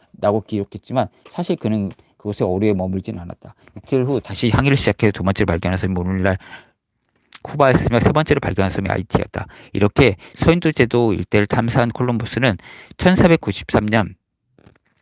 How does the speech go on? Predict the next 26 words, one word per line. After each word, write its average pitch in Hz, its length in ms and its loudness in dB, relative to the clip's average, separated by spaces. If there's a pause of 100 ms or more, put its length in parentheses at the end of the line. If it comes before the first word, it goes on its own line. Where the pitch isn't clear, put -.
(220)
삼월 117 360 4
포르투갈의 139 560 2
수도인 110 460 2
리스본으로 98 480 -2
들어왔다. - 380 -6 (300)
자신의 131 440 4
발견 101 480 2
성과를 104 500 2 (220)
발표해 101 360 2
많은 95 260 2
사람들에게 98 500 2
존경을 95 320 0
받았다. - 240 -4
하지만 139 240 0
자신이 - 300 -2
발견한 92 320 2
땅이 107 260 2 (340)
인도의 98 300 4
서쪽 - 400 -2
부분이라 104 400 2
믿었던 95 400 -4
점에서는 107 460 0
커다란 139 320 2
착각을 - 280 0
하고 101 220 0
있었다. - 380 -8